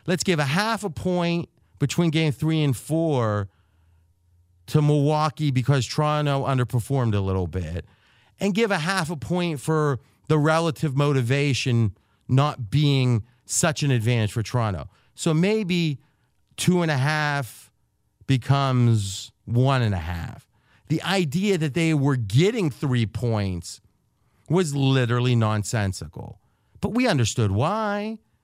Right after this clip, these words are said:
Everyone watched the game, and they said, "Wow, it took so, you know, there was eighty ways they could have lost this game.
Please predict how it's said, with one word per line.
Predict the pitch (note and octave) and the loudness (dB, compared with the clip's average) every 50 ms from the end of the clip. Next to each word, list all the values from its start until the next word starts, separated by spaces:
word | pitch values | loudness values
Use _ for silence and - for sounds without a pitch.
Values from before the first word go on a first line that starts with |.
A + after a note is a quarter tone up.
| _ _ _ _ _ _ _ - | _ _ _ _ _ _ _ -4
Everyone | - F3+ F#3+ G3+ F3 E3+ D#3+ D#3 | -2 0 0 2 2 2 2 2
watched | D#3 D3+ C#3+ B2 - - B2 | 2 0 0 -2 -4 -6 -6
the | B2 | -2
game, | A2+ E3+ F#3+ A3 A#3 A#3 A#3 A#3 A3+ A3+ G#3 _ _ _ _ _ _ _ _ _ _ _ _ _ _ - | 0 0 0 0 -2 -2 -2 -2 -2 -4 -6 _ _ _ _ _ _ _ _ _ _ _ _ _ _ 0
and | C#3+ D3+ D3+ | 2 2 4
they | D3 C#3+ | 2 2
said, | A#2+ - - C3+ B2+ B2 | 0 0 -2 -2 -2 -2
"Wow, | B2+ C#3 E3+ G3+ G3+ D3 G2+ E2+ D#2 - _ _ _ _ _ _ | -2 0 0 0 2 0 -2 -4 -8 -14 _ _ _ _ _ _
it | - E3 E3+ - | -4 -4 -4 -2
took | - - F#3 C#3 | -2 -2 -2 -2
so, | - - - F3 D#3 D3+ D3 | -2 -4 -2 -2 -2 -2 -2
you | C#3+ C#3+ B2+ | -4 -4 -4
know, | G#2+ F#2+ - - _ _ _ _ _ _ - | -4 -6 -12 -16 _ _ _ _ _ _ -2
there | F3 | 0
was | E3 D#3+ D#3+ - | 0 0 0 0
eighty | F3 G#3 A#3 A#3+ A#3 A3 | -2 -2 0 0 -2 0
ways | F#3+ G#3 A3 G#3+ G3 D#3+ | 0 2 2 2 2 0
they | F3 E3 | -2 -2
could | - - F3 | 0 0 0
have | E3+ E3 | 0 0
lost | E3 F3+ G3 G3 F#3 - - | 0 0 0 0 0 -2 -2
this | D3 B2+ G#2 A2+ | -2 -2 -2 0
game. | A#2+ A#2+ A2+ A2 G#2 G#2 G#2 G#2+ A2 A2+ | 0 0 2 2 2 2 2 2 2 0